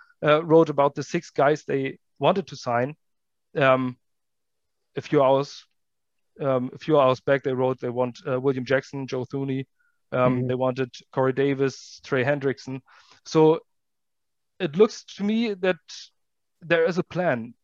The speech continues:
Speaker 1: For the last ten years, the first time I see a plan, I see an idea, I see, uh, a system they want to fill with players. So that's a good thing to me. And, and I don't believe that every big name, every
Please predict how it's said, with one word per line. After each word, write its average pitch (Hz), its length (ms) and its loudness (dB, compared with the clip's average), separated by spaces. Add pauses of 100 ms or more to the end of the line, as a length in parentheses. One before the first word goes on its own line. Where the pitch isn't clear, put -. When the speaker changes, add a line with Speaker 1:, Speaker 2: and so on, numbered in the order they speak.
(420)
Speaker 1:
For 151 240 -2
the 156 100 2
last 196 380 0
ten 185 220 -2
years, 196 480 -2 (140)
the 143 120 -4
first - 340 -2
time 170 340 -4 (300)
I 139 80 -4
see 170 200 -6
a 151 40 -4
plan, 139 420 -6
I 131 60 -4
see 160 220 -4
an 139 100 -2
idea, 139 420 0
I 123 100 -4
see, 135 260 -8 (760)
uh, 131 300 4 (160)
a 151 60 -10
system 185 400 0
they 139 120 2
want 143 220 0
to 151 80 -12
fill 143 360 -2 (580)
with 135 160 -10
players. 127 340 -4 (1040)
So 127 160 -12
that's 131 220 -8
a 131 100 -8
good 147 100 -4
thing 117 160 -4
to 117 120 -12
me. 113 160 -6
And, 117 120 -8
and 123 320 -4
I 127 200 2 (320)
don't 165 220 4
believe 156 320 0
that 143 260 0
every 143 420 0 (240)
big 143 160 0
name, 147 340 4
every 139 240 -2